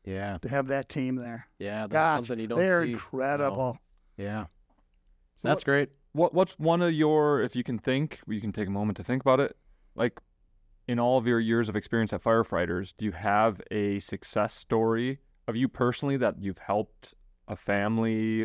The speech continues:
Speaker 3: or a couple or a person get through that kinda sticks out in your brain? Like, this was a super suc-, like, maybe they were crazy in debt and had no way out,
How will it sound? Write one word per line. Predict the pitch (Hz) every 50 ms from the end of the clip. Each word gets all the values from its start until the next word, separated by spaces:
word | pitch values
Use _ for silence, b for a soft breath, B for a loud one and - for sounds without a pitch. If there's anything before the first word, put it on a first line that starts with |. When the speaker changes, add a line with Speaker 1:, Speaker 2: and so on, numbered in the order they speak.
| - -
Speaker 3:
or | - 92 90 90
a | -
couple | - - 107 110 - - 110 107 107 107 104 -
or | - 98 90
a | -
person | - - - 110 107 101 - - 92 95 95 90 -
get | - 98 90 - -
through | - 104 107 104 104 117 123 131 127
that | - 95 90 -
kinda | - 98 87 78
sticks | - - - - 107 - - 117
out | 110 98
in | - 95
your | 98 95
brain? | 92 101 101 98 90 87
Like, | 85 - - -
this | 107 107 - -
was | 104 95
a | 98 92
super | - - - 120 110 - - 98
suc-, | - - 92 - - -
like, | 110 107 95 -
maybe | - 113 120 120 117 117
they | 107 117 110
were | 110 107 101 90 _ _ _ _ _ _ _ _
crazy | - _ _ - 165 170 170 175 170 160 127 123 120 110
in | 104 101 98
debt | 92 101 95 92 92 90
and | 92 95 95 95 92 - _ -
had | - 110 104 101
no | 107 117 131 139 143 135
way | 127 123 110 104
out, | 104 101 95 95 95 92 - -